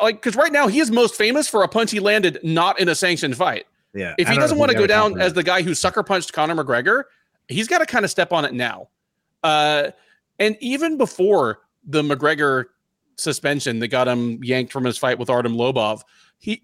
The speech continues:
Speaker 1: he was already well on his way to completing the hat trick of U F C fight withdrawals. He's had a drug failure suspension.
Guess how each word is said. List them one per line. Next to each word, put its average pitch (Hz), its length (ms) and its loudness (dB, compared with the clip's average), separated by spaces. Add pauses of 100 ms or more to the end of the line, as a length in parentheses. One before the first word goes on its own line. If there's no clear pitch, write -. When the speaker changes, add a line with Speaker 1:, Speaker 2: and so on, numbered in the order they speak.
Speaker 1:
he 262 200 -4
was 277 120 2
already 220 260 4
well 156 260 2
on 196 60 2
his 156 120 0
way 147 140 2
to 139 80 0
completing 147 400 -2
the 123 80 0
hat 139 260 -4
trick 127 320 -4 (280)
of 123 340 -2
U 131 160 0
F 123 80 0
C - 140 -8
fight 123 200 -2
withdrawals. 113 380 -8 (220)
He's 175 180 -2
had 156 240 2 (100)
a 127 160 -4 (220)
drug 165 220 0
failure 202 280 2
suspension. 185 680 0